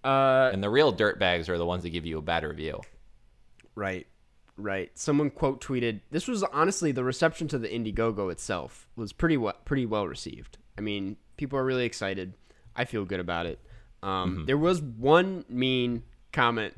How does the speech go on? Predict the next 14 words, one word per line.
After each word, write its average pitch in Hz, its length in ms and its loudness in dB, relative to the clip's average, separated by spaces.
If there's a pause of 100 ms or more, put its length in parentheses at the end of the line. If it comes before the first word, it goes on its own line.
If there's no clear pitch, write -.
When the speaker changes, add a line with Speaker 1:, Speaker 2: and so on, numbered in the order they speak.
Speaker 1:
and 117 120 -6
it 117 40 -4
was 110 240 -4
kind 143 260 2
of 120 80 -2
funny, 117 380 0
and 110 100 -4
it 117 40 0
was 117 120 -4
a 117 60 -2
quote - 320 4
tweet 120 380 -2 (320)
that 110 180 0
was, 107 400 -4